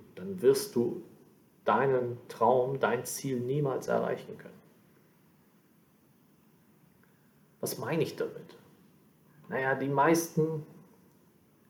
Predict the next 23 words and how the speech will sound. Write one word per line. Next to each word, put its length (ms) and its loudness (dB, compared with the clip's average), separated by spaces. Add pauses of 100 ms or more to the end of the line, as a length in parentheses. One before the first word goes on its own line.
(500)
fangen 520 0 (300)
irgendwann 720 8
nach 180 2
Schule, 360 6
Studium 580 2 (580)
damit 240 4
an, 400 0 (280)
nur 180 8
noch 100 4
vor 240 2
Challenges 720 2
wegzurennen. 640 -4 (1120)
Sie, 300 -8
sie 260 2
hassen 640 0
es 540 -4
zu 160 -6
verlieren, 600 4
sie 180 0
hassen 280 0
es 180 -4
zu 100 0
versagen 800 0